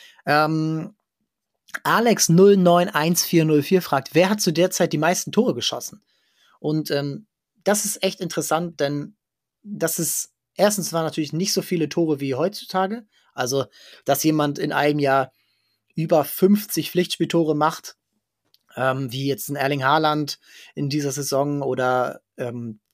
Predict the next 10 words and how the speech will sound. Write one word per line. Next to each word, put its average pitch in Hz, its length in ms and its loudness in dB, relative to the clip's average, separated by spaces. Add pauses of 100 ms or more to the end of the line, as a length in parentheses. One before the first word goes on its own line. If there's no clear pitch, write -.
(120)
davor 135 320 -4
natürlich 135 340 -4
Messi, 139 240 -4
Ronaldo, 131 440 -2
Lewandowski, 131 800 -4 (920)
äh, 180 220 -12
Suarez 147 480 0
in 139 80 -6
einem 139 240 0
Jahr, 131 300 -2